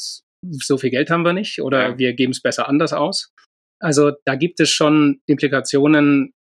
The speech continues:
Speaker 1: ähm, mit deinen Kollegen auch,
Speaker 2: Mhm.
Speaker 1: dann in Richtung der Stakeholder außerhalb, Shareholder, wenn du
Speaker 2: Mhm.
Speaker 1: börsennotiert bist oder zumindest mal deine Investoren,
Speaker 2: Mhm.
Speaker 1: die auch ihre eigenen Interessen haben.
Speaker 2: Mhm.
Speaker 1: Und dann diskutierst du,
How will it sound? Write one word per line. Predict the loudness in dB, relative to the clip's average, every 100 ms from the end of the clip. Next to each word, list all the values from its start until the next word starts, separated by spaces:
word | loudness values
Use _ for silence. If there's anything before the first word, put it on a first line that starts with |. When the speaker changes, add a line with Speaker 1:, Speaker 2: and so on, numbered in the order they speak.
| -8
Speaker 1:
ähm, | -4 -2 0 -2 -8 _ _ -4
mit | -2
deinen | 0 -2
Kollegen | -4 -6 -4 -2
auch, | -4 -6 -10 _ -8
Speaker 2:
Mhm. | -6 -6 -4
Speaker 1:
dann | 0
in | 0 0
Richtung | -2 -2 -2 -2 -4 -8 -8
der | -6
Stakeholder | -6 -6 -6 -2 -2 0 -2 -4 -8
außerhalb, | -6 -4 -4 -6 -6
Shareholder, | -2 0 0 0 0
wenn | 0 -2
du | -2 -4
Speaker 2:
Mhm. | -4
Speaker 1:
börsennotiert | -2 0 0 0 -4 -2
bist | -4 -4 -10 -20 -16 -6
oder | -4 -2
zumindest | 0 0 0 -2
mal | -4
deine | -2 -2
Investoren, | -2 -4 -6 -4 -2 -2 -6 -20 -20 -14
Speaker 2:
Mhm. | -6 -2
Speaker 1:
die | -2 -2
auch | -2 -2 -4 -4
ihre | 0 0 0
eigenen | -2 0 0
Interessen | 0 -2 -2 -2 -2
haben. | -2 -2 -6 _ _ -18
Speaker 2:
Mhm. | -6
Speaker 1:
Und | -6
dann | -4 -6
diskutierst | -4 -4 -2 -2 -2 0
du, | 4 4 4